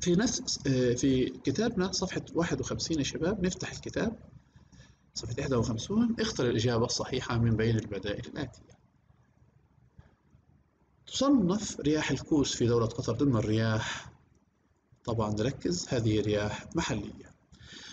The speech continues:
ترتفع درجة الحرارة في دولة قطر إلى أعلى معدلاتها. الح-، قطر تكون حر في ش-، شهر، آه، طبعًا يوليو حر وأغسطس، لكن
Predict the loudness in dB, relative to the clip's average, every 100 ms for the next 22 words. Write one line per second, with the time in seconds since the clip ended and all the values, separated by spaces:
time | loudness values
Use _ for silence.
0 | -10 -2 0 2 4 4 4 2 0 2
1 | 2 2 4 4 2 0 0 0 0 0
2 | 2 2 2 2 0 0 0 0 -2 -4
3 | -6 -8 -8 -6 -6 -8 -16 -20 _ _
4 | -20 -6 -4 -2 -4 -4 -4 -2 0 0
5 | 0 -2 -2 -4 -2 -2 -2 -10 -20 _
6 | -20 -20 -20 -20 -20 -10 -4 -2 -2 -6
7 | -10 -16 -6 -2 0 2 4 4 4 2
8 | 2 0 2 2 0 -2 -2 -4 -4